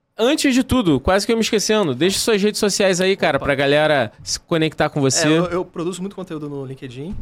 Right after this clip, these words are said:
Speaker 2: Então,
Speaker 1: Boa.
Speaker 2: quem quiser me segue lá, Eric Leite, só procurar lá com C, Eric com C, Leite. E eu tô produzindo conteúdo, foi uma forma de eu, que eu encontrei de aprender mais, até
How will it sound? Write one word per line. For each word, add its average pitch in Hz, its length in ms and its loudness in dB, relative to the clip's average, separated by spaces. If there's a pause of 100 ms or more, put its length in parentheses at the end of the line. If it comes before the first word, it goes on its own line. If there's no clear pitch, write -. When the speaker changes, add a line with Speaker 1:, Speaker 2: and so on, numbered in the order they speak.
Speaker 2:
Então, 120 140 0
Speaker 1:
Boa. 123 140 4
Speaker 2:
quem 143 80 2
quiser 127 560 -6
me 117 80 -16
segue 120 300 -10
lá, 127 280 -6
Eric 135 260 -10
Leite, 120 260 -12
só - 140 -14
procurar 113 400 -14
lá 113 140 -12
com 120 140 -20
C, 123 220 -12
Eric 120 320 -12
com 113 100 -20
C, - 180 -14
Leite. 123 520 -10 (540)
E 120 200 -12
eu 131 80 -8
tô 156 120 -10
produzindo 151 380 -10
conteúdo, 143 800 -8
foi 127 140 -14
uma 151 100 -6
forma 143 260 -6
de 160 100 -8
eu, 160 60 -8
que - 140 -20
eu 151 60 -8
encontrei 147 440 -10
de 143 280 -8
aprender 143 500 -8
mais, 139 260 -6
até 151 300 -8